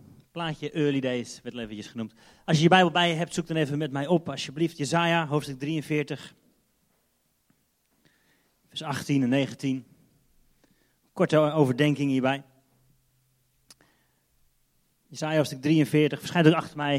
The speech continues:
als het goed is. Hoofdstuk, hoofdstuk drieënveertig, vers achttien. Daar staat: "Maar denk niet alleen aan wat er gebeurd is.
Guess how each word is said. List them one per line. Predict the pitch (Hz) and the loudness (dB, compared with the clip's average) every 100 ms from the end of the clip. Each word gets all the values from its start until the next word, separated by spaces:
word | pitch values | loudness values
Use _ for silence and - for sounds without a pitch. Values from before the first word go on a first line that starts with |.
| 123 | -2
als | - | -10
het | - | -10
goed | 135 | -10
is. | 135 - - - _ _ _ _ _ _ _ _ _ _ | -10 -14 -18 -20 _ _ _ _ _ _ _ _ _ _
Hoofdstuk, | _ 131 - - 175 - | _ -12 -10 -14 -16 -12
hoofdstuk | 139 139 - | -6 -6 -4
drieënveertig, | 127 123 117 113 | -4 -2 -4 -8
vers | - 135 | -8 -8
achttien. | 139 131 - 127 127 | -8 -10 -10 -6 -4
Daar | 131 | -4
staat: | - 160 151 - - _ _ _ _ _ _ | -2 -2 -2 -6 -18 _ _ _ _ _ _
"Maar | - 143 147 | -10 -4 -2
denk | 170 175 | 2 2
niet | 170 214 | 2 2
alleen | 165 170 175 165 170 160 - _ _ _ _ _ | 0 0 2 0 -4 -8 -18 _ _ _ _ _
aan | 160 151 | -4 0
wat | 156 | 0
er | 147 | -2
gebeurd | 147 123 175 175 | -2 4 6 6
is. | 107 107 - - - | 0 -12 -14 -14 -18